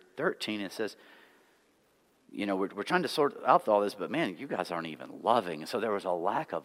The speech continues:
love among the Christians here in Corinth. And so in the middle of all of these problems, evidently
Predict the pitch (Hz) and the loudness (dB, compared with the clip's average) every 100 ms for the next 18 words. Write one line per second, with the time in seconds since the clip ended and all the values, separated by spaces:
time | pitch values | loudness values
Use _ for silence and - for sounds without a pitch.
0 | 73 76 73 98 139 82 76 - - _ | -8 -4 0 0 0 -2 -6 -8 -18 _
1 | _ _ _ _ _ - 92 90 82 - | _ _ _ _ _ -4 -2 -4 -8 -6
2 | 123 - - 90 78 - - - _ - | -6 -6 -8 -8 -8 -12 -18 -20 _ -6
3 | 107 92 - - - _ 87 87 - 120 | -2 -2 -4 -12 -20 _ -12 -10 -4 -2
4 | 95 78 - - _ _ - _ _ _ | 0 -2 -10 -20 _ _ -20 _ _ _
5 | _ 113 107 - 147 120 113 - - - | _ -4 -2 6 8 8 6 -4 -20 -4
6 | 123 104 113 160 196 117 90 117 101 - | 0 0 4 8 8 8 10 8 6 -8
7 | - - - 143 208 180 110 104 90 - | -18 -20 10 12 12 12 10 2 -4 -8
8 | - 139 185 101 85 82 - - _ 104 | 4 8 10 8 0 -2 -8 -14 _ 0
9 | 180 262 - 185 208 - 85 78 | 0 0 0 0 0 -2 -4 -4